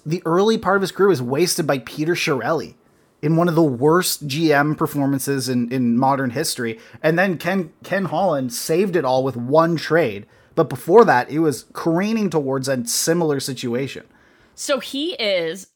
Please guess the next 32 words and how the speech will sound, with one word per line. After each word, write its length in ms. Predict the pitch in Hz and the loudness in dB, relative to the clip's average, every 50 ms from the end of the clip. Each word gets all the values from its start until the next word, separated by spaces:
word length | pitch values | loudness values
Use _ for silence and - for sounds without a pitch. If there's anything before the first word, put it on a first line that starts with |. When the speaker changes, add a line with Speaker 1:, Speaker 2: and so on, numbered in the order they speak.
| _ _ - | _ _ -12
Speaker 2:
we 160 | 202 247 311 | -8 -6 -4
talk 220 | 311 320 311 311 | 0 0 0 0
about, 320 | 330 269 254 233 226 226 - | 0 0 -2 -2 -2 -2 -4
like, 160 | 208 190 - | -6 -6 -4
a 80 | - 202 | -6 -6
thousand 440 | - - 185 185 185 185 202 185 170 | -2 -2 -2 0 -2 -2 -6 -10 -8
points 320 | - 185 175 170 160 - | -8 -8 -6 -8 -8 -12
being, 420 | - - 175 170 165 165 160 165 | -12 -8 -8 -6 -6 -8 -8 -10
like, 260 | 160 170 165 160 156 - - | -10 -10 -10 -10 -10 -8 -8
if 160 | 214 185 - | -8 -6 -6
you 80 | 262 320 | -6 -4
have 100 | 359 311 | -4 -4
a 40 | |
thousand 380 | 311 - 208 202 208 196 202 180 | -2 0 0 0 0 -2 -4 -8
points, 260 | - 190 180 175 165 | -6 -6 -6 -6 -6
you're 100 | 196 180 | -8 -10
pretty 200 | - - 185 185 | -8 -8 -8 -6
much 200 | 175 175 160 - | -6 -6 -6 -8
going 300 | - 175 160 160 147 139 | -8 -8 -8 -8 -10 -10
in 260 | - - 165 147 151 | -12 -14 -14 -14 -14
the 100 | 147 147 | -14 -14
Hall 200 | - - 131 117 | -14 -14 -14 -8
of 80 | - 160 | -2 0
Speaker 1:
Yes. 340 | 156 107 - - - - - _ _ _ _ _ _ _ _ _ _ _ _ _ _ _ _ _ _ _ _ | 0 0 -2 -4 -14 -18 -20 _ _ _ _ _ _ _ _ _ _ _ _ _ _ _ _ _ _ _ _
Speaker 2:
Fame. 240 | - - - - - _ _ _ _ _ _ _ | -14 -12 -12 -12 -14 _ _ _ _ _ _ _
<laughs> 400 | _ _ - - - - - _ | _ _ -20 -20 -20 -20 -20 _
He 300 | - - 285 320 381 415 | -12 -8 -4 -4 -2 -2
has 240 | 359 311 294 - - | 0 -2 -2 -4 -8
played 580 | - - 254 233 202 180 170 165 175 185 - _ _ _ _ _ _ _ _ _ _ _ | -12 -8 -4 -2 0 0 0 -2 -4 -6 -12 _ _ _ _ _ _ _ _ _ _ _
eight 380 | - 233 277 330 349 349 _ - | -4 -2 -2 -4 -6 -8 _ -16
seasons, 920 | - - - - 294 294 285 240 185 185 160 139 156 208 302 311 - - _ _ _ _ _ _ _ _ _ _ _ _ _ _ _ - | -16 -12 -8 -6 -6 -4 -4 -4 -6 -6 -6 -6 -8 -10 -12 -14 -16 -20 _ _ _ _ _ _ _ _ _ _ _ _ _ _ _ -4
and 340 | 226 226 226 226 220 220 | -2 0 0 0 -2 -4